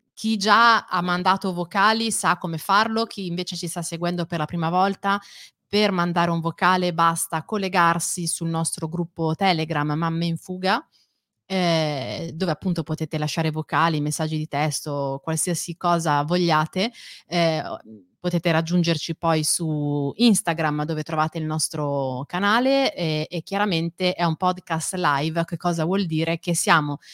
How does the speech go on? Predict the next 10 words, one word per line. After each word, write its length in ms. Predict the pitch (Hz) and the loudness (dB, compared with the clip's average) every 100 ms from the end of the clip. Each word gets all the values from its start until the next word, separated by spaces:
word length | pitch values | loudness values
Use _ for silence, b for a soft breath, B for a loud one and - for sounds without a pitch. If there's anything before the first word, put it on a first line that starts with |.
| B B | B B
in 180 | 240 240 | 4 6
diretta, 760 | 214 214 208 240 _ 240 254 302 _ _ _ _ | 6 6 6 4 _ 2 2 2 _ _ _ _
eh, 440 | 165 151 147 147 | -2 0 0 0
ogni 360 | - 226 208 175 | 4 6 8 6
mercoledì 520 | 180 185 - 185 196 | 2 0 0 -2 2
alle 160 | 208 175 | 0 0
tredici 480 | 185 175 156 - 156 | 0 0 0 -2 -4
su 240 | - 180 | -2 -2
YouTube 720 | 180 247 190 165 175 208 214 | 0 -2 0 0 2 0 0
e 360 | - 233 156 - | 0 0 0 -4